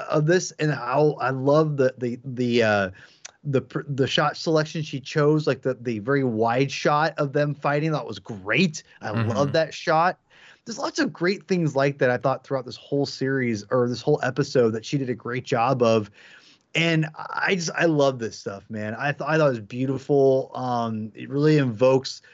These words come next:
Speaker 1: lots of, a lot of the imagery, the shot, again, a lot of the things she chose,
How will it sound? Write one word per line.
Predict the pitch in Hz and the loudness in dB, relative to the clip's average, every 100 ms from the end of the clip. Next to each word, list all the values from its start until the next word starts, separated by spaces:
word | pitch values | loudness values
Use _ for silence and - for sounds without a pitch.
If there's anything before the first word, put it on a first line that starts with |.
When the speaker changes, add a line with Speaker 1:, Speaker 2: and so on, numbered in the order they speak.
| - - | -20 -16
Speaker 1:
lots | 127 147 165 170 160 | -4 0 2 2 0
of, | 151 | -6
a | 131 143 - | -6 -12 -6
lot | 180 185 | -2 0
of | |
the | 156 151 | 0 -2
imagery, | 151 143 139 143 143 139 139 - | -2 -2 -2 0 2 0 -2 -8
the | |
shot, | - - 143 135 | -6 0 0 0
again, | 160 156 | 0 0
a | 139 | -2
lot | 160 196 202 | -8 -6 -6
of | |
the | 165 | -4
things | 165 160 147 | 0 0 0
she | 156 139 | -4 -6
chose, | - 135 131 123 113 101 | 0 2 4 4 0 -4